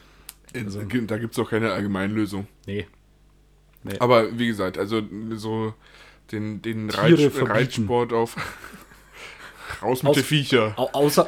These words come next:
Speaker 2: außer natürlich in, äh, Ding, in, äh, wie heißen sie nochmal? Ähm,
Speaker 1: Jugoslawien?
Speaker 2: nee, so Mastanstalten fürs, fürs Fressen, dass wir,
Speaker 1: Ach so.
Speaker 2: dass wir
Speaker 1: <laughs> Ja,
Speaker 2: Fleisch
Speaker 1: na-,
Speaker 2: bekommen.
Speaker 1: natürlich,
Speaker 2: Ja.
Speaker 1: ja.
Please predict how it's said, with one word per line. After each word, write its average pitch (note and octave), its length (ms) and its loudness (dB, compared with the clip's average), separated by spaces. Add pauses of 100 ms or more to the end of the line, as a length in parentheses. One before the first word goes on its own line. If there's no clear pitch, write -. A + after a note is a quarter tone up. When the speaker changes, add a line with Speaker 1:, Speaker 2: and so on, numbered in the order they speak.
Speaker 2:
außer C3+ 320 4
natürlich C#3+ 480 4
in, B2+ 240 4
äh, A#2 320 0
Ding, A#2 280 2 (480)
in, A#2 320 0
äh, A2 380 -2
wie A#2+ 100 0
heißen B2+ 220 0
sie B2 100 -2
nochmal? B2+ 340 -2 (580)
Ähm, G#2+ 920 -2 (1400)
Speaker 1:
Jugoslawien? A2+ 720 -4 (140)
Speaker 2:
nee, B2 180 4
so B2 100 4
Mastanstalten D3 800 0
fürs, - 240 -4
fürs - 280 -4
Fressen, D3 400 0
dass B2+ 180 2
wir, C3 60 2
Speaker 1:
Ach C#3 40 4
so. D3 160 4 (220)
Speaker 2:
dass C3 120 2
wir D3+ 60 6
Speaker 1:
<laughs> C#3+ 60 6
Ja, E3+ 80 10
Speaker 2:
Fleisch C#3+ 300 10
Speaker 1:
na-, C#3 60 4
Speaker 2:
bekommen. D3+ 280 4
Speaker 1:
natürlich, C#3+ 220 6
Speaker 2:
Ja. A2 160 0
Speaker 1:
ja. - 20 -6